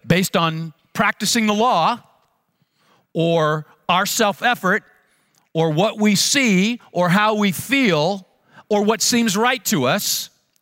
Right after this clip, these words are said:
And that's just being self-reliant. And it ends in death.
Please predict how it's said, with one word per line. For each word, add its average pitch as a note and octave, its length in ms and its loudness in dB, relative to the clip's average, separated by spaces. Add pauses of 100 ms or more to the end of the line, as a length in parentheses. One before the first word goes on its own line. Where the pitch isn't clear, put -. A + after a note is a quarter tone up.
(380)
And E3 140 0
that's A3 220 -2
just D#3+ 160 -6
being F3+ 200 -2
self-reliant. F3+ 960 -2 (2000)
And C#3+ 80 0
it C#3+ 160 -2
ends E3+ 240 -2
in D3 140 -6
death. - 380 -4